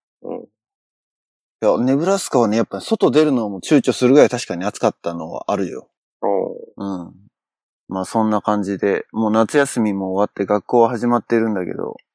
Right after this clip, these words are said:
Speaker 2: とにかくこの暑さがちょうど連休中にぶち当たったっていうね。
Speaker 1: おう。
Speaker 2: 学校が始まる火曜日から急に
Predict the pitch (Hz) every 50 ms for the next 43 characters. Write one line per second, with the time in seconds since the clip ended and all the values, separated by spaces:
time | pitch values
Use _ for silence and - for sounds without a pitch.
0 | _ _ _ _ - - 127 117 110 104 101 - _ - - 117 110 110 104 104
1 | 110 _ - - 107 87 - - - - _ _ _ _ _ - - 127 120 117
2 | 113 120 120 117 107 - _ _ - 101 110 113 113 - - 123 117 104 - -
3 | - 110 107 104 104 90 - 82 - - 110 95 - - - _ - 76 73 _
4 | - - 65 60 55 - - _ _ _ - 98 95 87 82 82 85 87 - -
5 | - _ - 117 110 - 175 165 156 160 156 156 143 147 151 147 147 143 143 123
6 | - - 151 151 160 160 135 127 113 - 117 110 101 _ - - 143 135 131 127
7 | 123 123 117 -